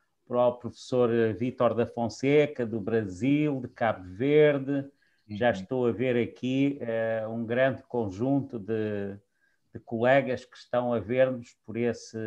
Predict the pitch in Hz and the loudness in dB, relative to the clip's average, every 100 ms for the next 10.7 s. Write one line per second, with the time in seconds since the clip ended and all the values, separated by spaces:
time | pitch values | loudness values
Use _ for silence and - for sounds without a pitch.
0 | 107 113 113 - - 90 85 82 _ _ | -6 -4 -6 -8 -4 -2 -2 -8 _ _
1 | _ _ - - _ _ _ - 120 120 | _ _ -20 -20 _ _ _ -4 0 4
2 | 123 120 120 117 117 - _ - 175 180 | 4 4 4 4 2 -6 _ -2 4 6
3 | 170 165 - 165 151 143 147 139 135 135 | 6 4 4 6 6 6 6 6 6 4
4 | - 139 131 131 147 139 131 123 113 - | 2 0 0 -2 0 2 0 -4 -6 -2
5 | 131 117 117 135 139 135 143 143 _ _ | 0 2 4 4 2 0 -4 -6 _ _
6 | _ _ - 127 123 120 117 117 117 127 | _ _ -10 -2 0 4 4 4 2 -4
7 | - 117 - 143 139 123 120 - 127 120 | -8 -12 -6 -2 0 -2 -8 -6 -6 -8
8 | - - 127 117 117 123 117 107 98 113 | -12 -4 0 0 -2 -4 -2 -2 -4 -4
9 | 110 101 147 151 131 - 131 127 - - | -4 -2 -4 -4 -6 -4 -4 -4 -8 -4
10 | 123 117 107 117 107 101 - | -2 -2 -6 -10 -10 -12 -18